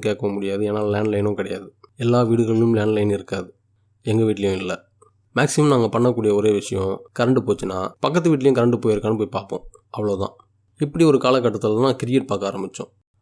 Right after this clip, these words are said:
அப்பதான் கிரிக்கெட்னா என்ன, ரன்னுனா என்ன, ஃபோர்னா என்ன, சிக்ஸ்னா என்னங்கிறத நான் கத்துக்கிட்டு இருக்கேன். அப்போ அந்த one of the மாமா கேரக்டர் என்ன பண்ணான்னா,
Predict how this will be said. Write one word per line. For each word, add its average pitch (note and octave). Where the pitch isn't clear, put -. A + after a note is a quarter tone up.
அப்பதான் D3+
கிரிக்கெட்னா C3+
என்ன, A2+
ரன்னுனா B2+
என்ன, A2
ஃபோர்னா A#2+
என்ன, G#2+
சிக்ஸ்னா -
என்னங்கிறத G#2
நான் A2+
கத்துக்கிட்டு A#2
இருக்கேன். G2+
அப்போ A2
அந்த A#2
one A#2+
of C#3+
the C#3
மாமா C#3
கேரக்டர் A2+
என்ன A2
பண்ணான்னா, G2